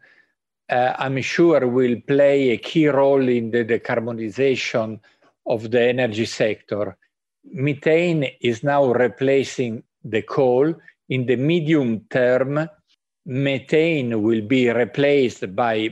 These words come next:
biomethane, and green hydrogen and other synthetic green gases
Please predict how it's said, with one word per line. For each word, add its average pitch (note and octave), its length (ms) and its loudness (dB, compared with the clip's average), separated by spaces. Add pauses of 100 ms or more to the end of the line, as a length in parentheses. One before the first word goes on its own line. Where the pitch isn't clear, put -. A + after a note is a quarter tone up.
(160)
biomethane, B2 1080 -2 (460)
and B2 400 -6
green D3 320 2
hydrogen C3 880 0 (200)
and A#2+ 260 -4 (140)
other C3 340 2
synthetic C3 880 -4
green A#2+ 400 -2
gases A#2+ 720 -4